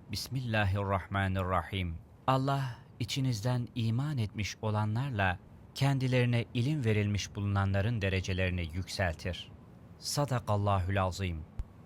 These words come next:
Azim olan Allah doğru söyledi. Burada da iman edenler demekle ilimsiz tasdik edenleri murad etti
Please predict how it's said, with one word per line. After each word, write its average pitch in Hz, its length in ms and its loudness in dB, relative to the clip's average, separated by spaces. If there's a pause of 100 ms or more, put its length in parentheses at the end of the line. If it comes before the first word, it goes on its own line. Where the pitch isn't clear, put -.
(120)
Azim 139 400 2
olan 104 260 2
Allah 101 420 0 (260)
doğru 98 300 2
söyledi. 76 480 -4 (600)
Burada 165 400 0
da 113 140 4 (100)
iman 143 460 0
edenler 107 560 2
demekle 107 600 0 (420)
ilimsiz 143 600 -2
tasdik - 600 -4
edenleri 98 560 2
murad 87 400 0
etti 80 320 -8